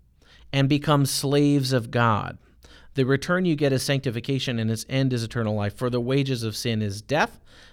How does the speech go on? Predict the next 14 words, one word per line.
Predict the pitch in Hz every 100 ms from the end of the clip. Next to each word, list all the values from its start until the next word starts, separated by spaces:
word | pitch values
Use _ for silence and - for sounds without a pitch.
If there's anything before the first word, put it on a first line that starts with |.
| -
but | 113 -
the | 123
free | - 151
gift | 147 135 135
of | 113
God | 107 110 104
is | 104
eternal | 107 - 117 104
life | 104 107 104 -
in | 107
Christ | 107 107 104 98
Jesus | - 104 104 101
our | 101 101
Lord." | 98 95 90